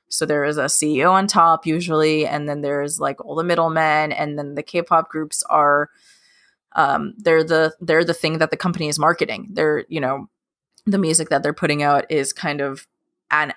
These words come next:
add-on. Like, usually, you know, yes, you can have a hit song or something, but the whole point of a hit song is almost to get a fandom to support this artist,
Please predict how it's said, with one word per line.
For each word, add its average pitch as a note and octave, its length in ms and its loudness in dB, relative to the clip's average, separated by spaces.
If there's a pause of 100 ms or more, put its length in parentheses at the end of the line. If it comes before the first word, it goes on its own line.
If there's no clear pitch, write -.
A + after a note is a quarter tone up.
add-on. D#3 480 4
Like, D#3 240 -2
usually, E3+ 680 0
you D#3 120 -6
know, C#3+ 80 -2
yes, D#3+ 300 0
you D3+ 120 -4
can D#3 140 -6
have D#3+ 160 -4
a C#3 60 -2
hit F3 240 -2
song D3+ 460 4
or D3+ 80 -8
something, C3 560 -6
but C#3+ 220 0
the D3 60 0
whole D3+ 260 -2
point D3+ 320 -2
of C#3+ 80 -2
a C#3 60 -2
hit D#3 140 -4
song D3 280 2
is D3 120 -6
almost C3+ 300 -4
to - 100 -2
get G#2+ 200 0
a C3 60 2
fandom C3+ 680 0
to - 120 -4
support - 420 -2
this C3 180 -2
artist, - 560 -4